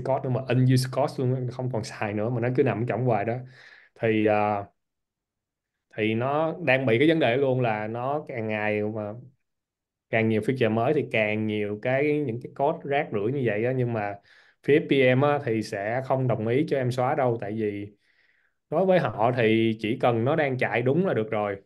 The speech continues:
chỉ cần nó đang chạy đúng là được rồi. Họ không có muốn là họ, bất cứ P M nào mà nghe tới cái gì mà xóa, xóa, xóa là đều là, "Thôi, dẹp, dẹp, dẹp, dẹp, dẹp." Tại vì nó không có đạt được cái benefit gì hết về phía, à, về phía góc nhìn của,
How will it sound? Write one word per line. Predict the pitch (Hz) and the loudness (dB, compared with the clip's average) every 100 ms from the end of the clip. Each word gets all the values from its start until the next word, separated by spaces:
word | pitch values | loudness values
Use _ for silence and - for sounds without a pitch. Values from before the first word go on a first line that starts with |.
| _ _ _ | _ _ _
chỉ | 104 117 | -12 -8
cần | 110 | -4
nó | 117 | 0
đang | 135 123 | 0 0
chạy | 120 107 | 0 0
đúng | 117 | 0
là | 151 | 0
được | 107 | 0
rồi. | 104 101 95 | 0 -2 -6
Họ | 107 | -6
không | 110 123 | -2 -2
có | 139 | 0
muốn | 143 139 165 | 2 4 4
là | 147 107 104 104 113 - _ | 4 2 0 -2 -6 -18 _
họ, | 123 - - 123 - - _ | -10 -8 -8 -8 -10 -20 _
bất | 208 208 | 0 4
cứ | 202 | 4
P | 196 165 151 | 6 6 6
M | |
nào | 135 | 4
mà | 120 | 2
nghe | 135 151 | 4 4
tới | 175 | 2
cái | 196 | 0
gì | 160 120 | 0 0
mà | 113 | 0
xóa, | - 147 160 196 | -2 0 0 0
xóa, | 175 | -2
xóa | 170 160 170 | 0 0 0
là | 165 | 0
đều | 123 110 | 0 -2
là, | 110 | -2
"Thôi, | 117 101 | -6 -6
dẹp, | 104 104 | -8 -6
dẹp, | 107 | -6
dẹp, | 110 107 | -6 -4
dẹp, | 104 | -2
dẹp." | 101 101 - - - | -2 -4 -12 -20 -12
Tại | - 120 | 0 4
vì | 123 107 - - - | 6 4 0 -18 -4
nó | 175 | -2
không | 175 156 | 2 4
có | 175 | 4
đạt | 151 117 117 | 4 4 6
được | 117 117 117 _ _ _ _ _ _ _ | 4 4 -4 _ _ _ _ _ _ _
cái | - 190 | 0 4
benefit | 160 156 - 185 196 | 6 4 4 2 2
gì | 135 123 110 | 0 0 0
hết | 120 139 131 - _ _ - | 0 -2 -2 -8 _ _ -6
về | 117 110 - | -4 -4 -2
phía, | 147 165 208 - - _ _ _ _ _ _ - | 2 2 2 -2 -10 _ _ _ _ _ _ -12
à, | 113 110 107 110 | -6 -4 -2 0
về | 113 | 0
phía | 110 151 160 185 | 2 2 2 4
góc | 175 180 | 2 0
nhìn | 139 117 | -2 -2
của, | 113 120 | 0 0